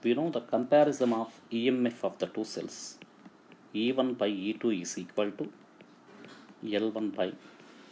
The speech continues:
L two. Now we get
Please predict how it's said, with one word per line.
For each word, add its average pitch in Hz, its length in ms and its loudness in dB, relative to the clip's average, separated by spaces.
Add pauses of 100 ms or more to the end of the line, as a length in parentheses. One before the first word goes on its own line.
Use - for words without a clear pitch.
L 85 140 0 (100)
two. 92 80 -8 (1900)
Now 131 240 2 (1800)
we 117 140 4
get 143 340 -2